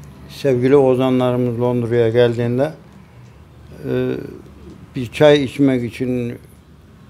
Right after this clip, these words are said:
hanemize teşrif buyurdular.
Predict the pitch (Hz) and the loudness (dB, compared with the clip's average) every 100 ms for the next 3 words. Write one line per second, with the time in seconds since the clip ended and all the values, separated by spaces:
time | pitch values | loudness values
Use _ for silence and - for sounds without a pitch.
0 | - - - - - - 127 131 127 127 | -20 -20 -20 -20 -20 -6 0 2 4 2
1 | 120 123 117 135 - 139 - 135 131 127 | 4 4 4 0 0 -4 -4 0 0 0
2 | 123 139 151 | 2 2 2